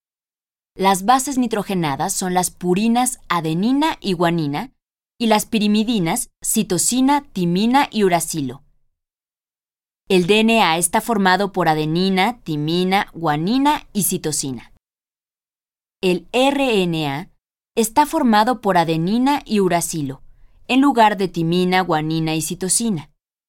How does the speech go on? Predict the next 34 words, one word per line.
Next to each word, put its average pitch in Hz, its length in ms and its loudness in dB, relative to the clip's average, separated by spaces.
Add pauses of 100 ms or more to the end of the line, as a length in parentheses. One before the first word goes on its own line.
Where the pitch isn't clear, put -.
(880)
Las 220 260 4
bases 285 320 2
nitrogenadas 185 840 -2 (340)
toman 320 280 2
su 269 160 0
nombre 185 340 2
de 185 80 0
la 165 140 2
capacidad 175 540 0
que 233 120 -2
tiene 185 260 -2
el 175 60 2
nitrógeno 220 600 -2
para 165 180 2
captar 180 400 0
un 175 80 -2
protón, 165 460 -6 (600)
lo 214 180 2
que 220 100 4
provoca 240 460 2
un 262 140 4
aumento 214 520 0
de 180 140 2
iones 185 640 -2
O 233 280 6
H 202 400 2
del 180 200 -2
agua. - 320 -6 (1700)
Los 240 220 -2
nucleótidos 311 580 0
son 240 180 2
moléculas 196 580 2
muy 220 260 4
versátiles, 160 880 -4